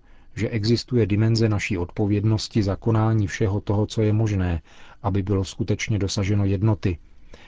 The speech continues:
ale že existuje také dimenze božské činnosti,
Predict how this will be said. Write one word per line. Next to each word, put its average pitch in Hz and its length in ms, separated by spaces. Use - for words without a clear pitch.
ale 117 180
že 107 120
existuje 127 580
také 123 380
dimenze 113 440
božské 107 460
činnosti, 90 600